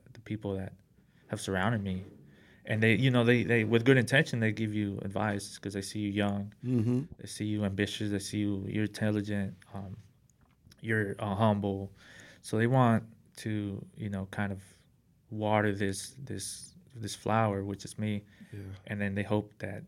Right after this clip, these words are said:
Speaker 1: you know, uh, the rest is unto me, right?
Speaker 2: Mm.
Speaker 1: Like they say, you take a horse to, to, to the lake to f-, to feed the water, but if
Speaker 2: Yeah.
Speaker 1: it doesn't drink, you know, what,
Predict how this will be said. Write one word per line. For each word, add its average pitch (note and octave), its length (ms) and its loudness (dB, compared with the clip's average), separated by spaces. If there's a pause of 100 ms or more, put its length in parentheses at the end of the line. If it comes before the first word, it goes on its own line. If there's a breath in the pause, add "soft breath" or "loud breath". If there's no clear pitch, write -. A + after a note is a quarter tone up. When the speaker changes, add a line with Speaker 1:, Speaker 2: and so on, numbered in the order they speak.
Speaker 1:
you G#2+ 100 -6
know, G#2 300 -10
uh, - 140 -12
the G#2+ 100 -2
rest A#2 260 4
is G#2 120 -4
unto G2 260 0
me, G2 140 -6
right? A2 280 -10 (140)
Speaker 2:
Mm. G2+ 520 -2
Speaker 1:
Like G2+ 160 -8
they G#2 60 -8
say, G#2 220 -4
you G#2+ 100 0
take - 280 -8
a G2 60 -8
horse G2+ 420 -6 (1000 soft breath)
to, G#2+ 240 -4
to, G2+ 480 -4
to G#2+ 120 -4
the G2+ 100 -2
lake G#2 400 0 (260)
to F#2+ 80 -6
f-, - 160 -14 (120)
to F#2+ 140 -8 (180)
feed A#2 240 0
the A2+ 60 4
water, B2 340 8
but A#2 160 6
if A2+ 100 4
Speaker 2:
Yeah. B2 60 2
Speaker 1:
it B2 60 0
doesn't B2 280 4
drink, A#2+ 320 2
you A2+ 100 0
know, A2+ 160 4
what, A2 240 0